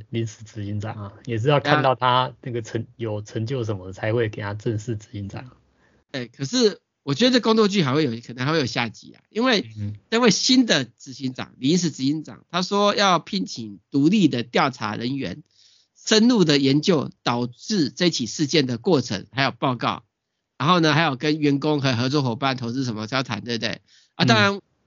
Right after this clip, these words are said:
Speaker 2: 哦，在前面那个漏讲，就微软说他，微软在把那个 Sam 挖过来的时候，还是说，啊，我们还是在继续投资Open A I啊，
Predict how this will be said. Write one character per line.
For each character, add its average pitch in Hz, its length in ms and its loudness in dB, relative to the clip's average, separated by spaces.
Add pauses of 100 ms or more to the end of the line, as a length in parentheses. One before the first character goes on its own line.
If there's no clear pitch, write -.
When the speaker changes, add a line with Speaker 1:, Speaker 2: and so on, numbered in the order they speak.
(280)
Speaker 2:
哦， 160 140 2
在 208 100 2
前 185 140 2
面 190 100 4
那 208 60 2
个 170 80 0
漏 160 160 2
讲， 117 180 -4
就 156 100 -2
微 160 140 4
软 151 160 2
说 147 160 -4
他， 151 220 0 (400)
微 180 80 0
软 156 120 2
在 160 240 0
把 123 220 -6
那 147 100 -2
个 147 60 0
Sam 143 220 -2
挖 139 160 0
过 139 140 -2
来 120 80 -2
的 - 20 -6
时 123 80 -4
候， 123 40 -2
还 123 60 -2
是 120 80 -4
说， 135 100 -4
啊， 139 140 2
我 131 60 -2
们 127 120 -2
还 135 80 0
是 131 60 -8
在 160 100 2
继 156 140 -4
续 156 80 2
投 131 200 -2
资 135 120 -6
Open 135 300 -2
A 127 160 2
I 127 180 0
啊， 123 180 -6